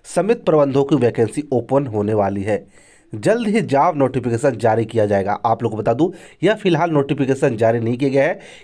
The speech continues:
यह जल्द से जल्द नोटिफिकेशन जारी किया जाएगा। इस सरकारी नौकरी की प्रक्रिया में कोई बाधा नहीं आएगी, क्योंकि यह प्रक्रिया प्रधानमंत्री नरेंद्र मोदी की सहकारिता से विकास की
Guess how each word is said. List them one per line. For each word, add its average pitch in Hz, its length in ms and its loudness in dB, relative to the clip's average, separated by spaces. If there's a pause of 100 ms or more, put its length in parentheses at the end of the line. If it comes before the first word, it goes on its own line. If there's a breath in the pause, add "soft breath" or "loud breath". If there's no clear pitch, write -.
यह 151 120 2
जल्द 226 260 0
से 226 80 0
जल्द 131 300 2
नोटिफिकेशन 117 600 0
जारी 101 280 0
किया 104 220 -2
जाएगा। 98 380 -2 (500 loud breath)
इस 233 160 -2
सरकारी 185 400 2
नौकरी 151 260 0
की 147 80 -2
प्रक्रिया 127 340 0
में 156 180 2
कोई 170 200 2
बाधा 127 380 -2
नहीं 135 360 -2
आएगी, 104 300 0
क्योंकि 147 600 -2 (400 loud breath)
यह 196 160 2
प्रक्रिया 175 400 2
प्रधानमंत्री 170 640 0
नरेंद्र 147 260 4
मोदी 127 320 2
की 175 340 -4 (380 loud breath)
सहकारिता 180 560 0
से 190 140 0
विकास 143 480 0
की 143 320 -2